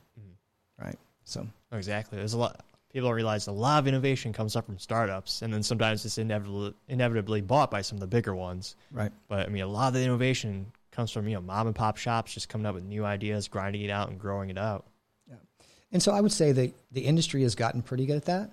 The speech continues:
Speaker 2: you know, looking at best of breed products now versus getting pulled into the whole idea of just buying these bigger, uh, these bigger companies and trusting them.
Speaker 1: Mm-hmm.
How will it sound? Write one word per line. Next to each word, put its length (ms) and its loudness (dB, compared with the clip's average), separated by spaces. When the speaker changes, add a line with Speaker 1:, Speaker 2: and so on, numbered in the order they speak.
Speaker 2:
you 80 -6
know, 80 0
looking 360 4
at 300 0
best 240 2
of 100 2
breed 220 -2
products 380 0
now 180 2
versus 320 0
getting 300 0
pulled 320 0
into 240 2
the 120 2
whole 220 4
idea 400 0
of 100 0
just 300 -4
buying 320 0
these 180 -2
bigger, 440 -2
uh, 180 -2
these 140 -2
bigger 300 0
companies 400 0
and 100 0
trusting 380 -2
them. 220 0
Speaker 1:
Mm-hmm. 80 -2